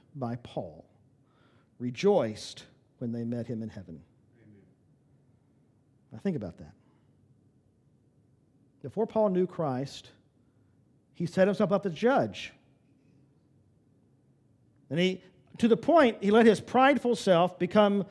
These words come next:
Speaker 1: the judge, to the point that he went around, he chased down, he, he hunted down, and murdered innocent Christians.
Speaker 2: Amen.
Speaker 1: And every one of those who he hunted down cheered and praised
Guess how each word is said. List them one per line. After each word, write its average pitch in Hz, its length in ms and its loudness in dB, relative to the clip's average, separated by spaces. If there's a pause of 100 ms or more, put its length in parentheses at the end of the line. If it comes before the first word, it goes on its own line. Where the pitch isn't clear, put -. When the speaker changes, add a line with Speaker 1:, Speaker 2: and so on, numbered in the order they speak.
(180)
Speaker 1:
the 175 80 -2
judge, 175 720 4
to 233 100 4
the 220 100 2
point 190 360 0
that 170 80 0
he 185 80 0
went 226 220 4
around, 170 380 2
he 165 120 -2
chased 254 440 2
down, 165 300 2
he, 170 260 0 (180)
he 170 120 0
hunted 233 500 4
down, 151 460 2 (300)
and 165 280 -2
murdered 165 640 4 (280)
innocent 196 560 -2 (240)
Christians. 107 680 -6 (160)
Speaker 2:
Amen. 147 160 -20 (1200)
Speaker 1:
And - 120 -12
every 202 220 -4
one 214 220 0
of 165 100 -2
those 127 300 -4
who 139 120 -8
he 156 140 -6
hunted 160 420 -8
down 107 440 -10 (1080)
cheered 151 640 -4 (1300)
and 98 160 -12
praised 127 760 -2